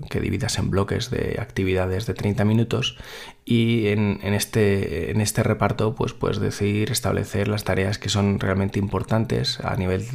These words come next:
profesional y a nivel personal. Y también dejar ese tiempo libre para esparcirte, relajarte, comer tranquilamente,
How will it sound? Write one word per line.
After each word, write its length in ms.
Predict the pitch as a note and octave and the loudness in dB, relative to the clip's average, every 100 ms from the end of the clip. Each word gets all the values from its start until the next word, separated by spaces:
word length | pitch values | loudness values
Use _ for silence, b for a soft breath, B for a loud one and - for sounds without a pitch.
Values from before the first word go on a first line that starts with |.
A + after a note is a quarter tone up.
| C3 | -4
profesional 640 | A2 - G#2 A2 G#2 B2+ B2+ | -4 -2 0 2 2 2 -2
y 160 | A2+ G#2 | -2 0
a 40 | |
nivel 280 | G2 G2 G2 | 0 -2 -2
personal. 520 | - - G#2 A2 - B B B B B | -4 -4 0 0 -2 B B B B B
Y 100 | - | -2
también 300 | A2+ F#2+ G2+ | 0 2 2
dejar 400 | G2+ - G2 F#2+ - | 2 0 -2 -2 -2
ese 220 | F#2+ G#2 | -4 -2
tiempo 340 | A2 G2 F#2+ | 0 2 2
libre 300 | G2+ A2+ A2 | 2 2 0
para 300 | - G2 E2 | -2 -2 -2
esparcirte, 760 | E2 - - - B2 A#2+ A2 G#2 | -4 -4 -6 0 0 0 0 0
relajarte, 800 | G#2 F#2+ - G#2 - G#2 G#2+ A2 | 0 -2 -2 -2 -2 -2 0 -2
comer 240 | F2+ F#2 | -2 -2
tranquilamente, 760 | G2 G2 G#2 F#2 G2 G2+ G#2 | 0 -2 0 0 0 0 -2